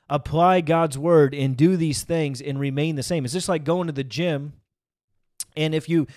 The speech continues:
work out and you're bench pressing more and you're lifting weights more and you're running more and your, your physical body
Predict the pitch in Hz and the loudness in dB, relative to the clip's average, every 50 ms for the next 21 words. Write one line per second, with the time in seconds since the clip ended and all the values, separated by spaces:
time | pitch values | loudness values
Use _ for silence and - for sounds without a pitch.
0 | _ _ _ _ 123 147 180 208 202 - - - 175 208 214 196 170 - 160 151 | _ _ _ _ 4 6 6 6 4 0 0 0 4 4 4 4 4 2 -2 -2
1 | 151 147 139 110 131 165 190 185 - - - 175 190 185 - - 175 156 151 156 | 0 -2 -2 0 0 -2 -2 -2 -4 -4 -2 0 0 0 -2 -4 -6 -4 -2 -2
2 | 165 180 185 185 180 165 147 139 135 131 127 151 180 175 - 190 180 170 160 170 | 0 2 4 4 4 2 0 -2 -2 -2 0 0 -2 -2 -2 -4 -2 0 2 2
3 | 180 185 - - 147 156 175 180 180 180 175 156 147 135 127 113 - - _ _ | 2 0 -2 -6 -8 -4 -2 0 2 2 2 2 0 -4 -6 -6 -10 -14 _ _
4 | - 120 123 156 180 196 190 185 180 175 165 170 175 180 180 160 147 147 151 151 | -8 -2 0 2 2 2 2 0 -2 -2 -2 -2 0 0 0 0 -2 -2 -4 -6
5 | 156 156 143 151 139 - - 170 190 196 190 202 - 175 147 131 120 143 170 196 | -6 -6 -6 -6 -6 -6 -2 -2 -2 0 -2 -2 -4 -4 -4 -2 -2 -2 -2 -2
6 | 202 190 165 151 143 | -4 -4 -4 -6 -8